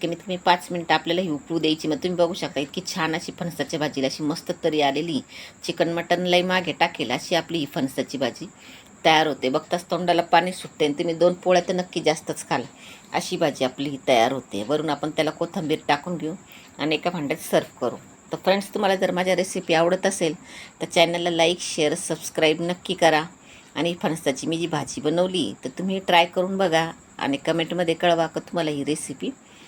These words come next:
कशी वाटली ती. तर नक्की ट्राय करून बघा आणि बनवून बघा ही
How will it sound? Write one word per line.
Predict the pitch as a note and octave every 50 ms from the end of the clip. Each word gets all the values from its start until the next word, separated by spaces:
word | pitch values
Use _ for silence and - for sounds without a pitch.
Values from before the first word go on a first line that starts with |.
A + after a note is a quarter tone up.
| - - - -
कशी | E3 D#3+ - E3+
वाटली | C3+ A#2+ G#2+ - - - A#2+
ती. | - - A2 - - - - - - - - -
तर | D#3+
नक्की | F3 F3+ - - G3+
ट्राय | F#3+ - F#3 F3+ F3
करून | F3 - F#3+ F#3 F#3+ G3 F#3+
बघा | F#3+ G3 E3 D#3+ D#3+ E3 F#3 - - - - - - - - - - - - - - -
आणि | C#3+ E3+ F3
बनवून | D#3+ F#3 F#3+ F#3+ F#3+ F#3+ F#3+
बघा | F#3 F#3+ F3+ F3+
ही | E3+ D#3+